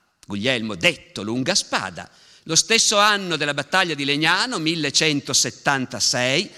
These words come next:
alla fine dell'anno, sbarca in Terra Santa, sposa Sibilla, sorella del re lebbroso, e viene nominato erede del regno.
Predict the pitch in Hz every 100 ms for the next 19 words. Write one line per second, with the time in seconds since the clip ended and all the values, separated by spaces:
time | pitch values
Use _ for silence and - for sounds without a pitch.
0 | - - 151 143 - 196 175 127 117 113
1 | 120 131 147 202 - - _ _ - 127
2 | 131 208 175 131 - - 113 160 139 139
3 | 110 101 - 90 101 110 180 - - _
4 | _ - - 208 208 190 143 147 - 135
5 | 117 117 120 139 202 - - - 123 123
6 | 127 127 123 120 110 107 113 104 92 98
7 | 101 104 113 196 - _ _ _ _ _
8 | _ _ 190 180 165 170 147 160 196 -
9 | 170 254 175 90 92 170 190 - - 220
10 | 214 208 165 202 185 147 127 - 143 151
11 | 127 92 85 92